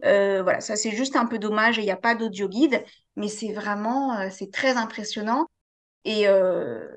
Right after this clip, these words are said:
je pense que mes parents s'étaient peut-être dit au départ, euh, « Oh, on fait ça vraiment pour, euh,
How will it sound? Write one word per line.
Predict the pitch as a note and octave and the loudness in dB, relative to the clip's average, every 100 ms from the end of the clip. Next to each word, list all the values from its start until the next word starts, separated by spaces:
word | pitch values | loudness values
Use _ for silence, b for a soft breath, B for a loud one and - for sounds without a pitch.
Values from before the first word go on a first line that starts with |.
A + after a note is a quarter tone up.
| - - - | -20 -20 -16
je | - | -8
pense | A#3+ A#3 | -4 -4
que | - | -2
mes | G#3+ G#3 | -2 0
parents | A3 G#3 A#3+ | 2 2 0
s'étaient | - G#3+ | -2 -10
peut-être | G3+ F#3+ | -8 -8
dit | F3+ A3+ | -4 -4
au | G#3+ | -2
départ, | F#3+ - E3 A3 G#3 | -4 -4 -2 -2 -2
euh, « | F3+ - - - | -4 -6 -8 -6
Oh, | G#3 G#3+ | -2 -2
on | G3+ | -4
fait | F#3+ F#3+ | -8 -10
ça | - G3 | -8 -8
vraiment | F#3+ G3 G3+ | -6 -6 -6
pour, | G#3 G3+ F#3 | -8 -12 -8
euh, | F3+ | -8